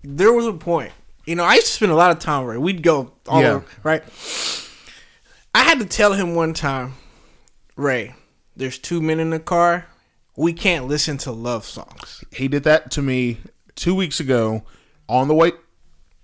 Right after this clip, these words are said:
Speaker 2: on the way back from McKinney, listening to a newer artist. Her name is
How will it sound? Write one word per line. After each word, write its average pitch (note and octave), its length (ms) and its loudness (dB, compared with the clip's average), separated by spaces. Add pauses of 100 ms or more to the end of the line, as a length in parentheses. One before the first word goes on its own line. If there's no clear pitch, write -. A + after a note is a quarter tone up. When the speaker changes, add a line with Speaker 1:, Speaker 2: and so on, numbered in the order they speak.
(2250)
Speaker 2:
on C#3+ 180 2
the E3 60 4
way F3 140 6
back D#3 440 4
from C#3 300 -4
McKinney, A#2+ 540 -2 (760)
listening D3+ 540 -2
to A#2+ 480 0 (760)
a C3+ 80 0
newer E3+ 360 2
artist. G#2 420 -4
Her C3 80 -4
name C3 220 -4
is G2+ 340 -8